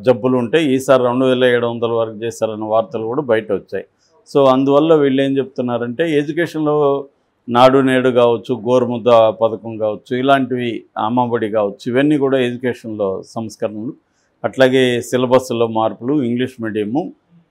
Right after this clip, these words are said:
ఇవన్నీ పెట్టారు కాబట్టి ఎడ్యుకేషన్ రంగంలో, అట్లాగే హెల్త్ క్లినిక్లు, విలేజ్ హెల్త్ క్లినిక్లు పెట్టడం, ఆ, తర్వాత అనేక రకాల ఆరోగ్య పథకాలు పెట్టడం, కరోనా టైంలో కూడా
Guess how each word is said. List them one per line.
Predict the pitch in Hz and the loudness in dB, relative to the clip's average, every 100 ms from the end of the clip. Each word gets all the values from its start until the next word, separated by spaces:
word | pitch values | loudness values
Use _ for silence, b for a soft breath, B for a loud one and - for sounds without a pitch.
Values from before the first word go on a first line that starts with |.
| - | -6
ఇవన్నీ | 131 131 147 156 156 | -2 0 2 2 2
పెట్టారు | 135 131 - 135 127 | 2 0 2 2 4
కాబట్టి | 123 131 135 | 2 2 0
ఎడ్యుకేషన్ | 180 135 151 180 - 131 | 0 0 -2 -4 -4 -4
రంగంలో, | 110 92 95 135 175 | -2 -4 -6 -4 -2
అట్లాగే | 165 151 160 156 | -2 0 0 2
హెల్త్ | 131 139 - | 2 0 -2
క్లినిక్లు, | 135 131 127 120 127 | -6 -2 -2 -4 -6
విలేజ్ | 117 127 135 123 | -2 2 2 0
హెల్త్ | 120 117 | -6 -8
క్లినిక్లు | - 113 110 104 | -10 -10 -10 -12
పెట్టడం, | 104 101 104 110 135 b b b b _ 117 | -10 -10 -10 -12 -12 b b b b _ 2
ఆ, | 110 107 107 104 - | 4 4 4 0 0
తర్వాత | 113 110 107 113 107 104 104 107 | 2 2 0 0 2 0 -2 -2
అనేక | 123 127 | -2 0
రకాల | 127 120 - 113 110 110 104 - 120 | 0 0 0 2 2 2 2 -2 0
ఆరోగ్య | 120 123 110 | 2 2 -2
పథకాలు | 110 117 110 120 117 | -2 -2 -2 -2 -2
పెట్టడం, | 107 104 107 143 - _ _ _ | -2 -6 -6 -8 -10 _ _ _
కరోనా | 131 131 139 135 | 4 6 6 4
టైంలో | 131 120 117 117 | 2 0 0 -2
కూడా | 110 110 110 95 | 0 2 2 0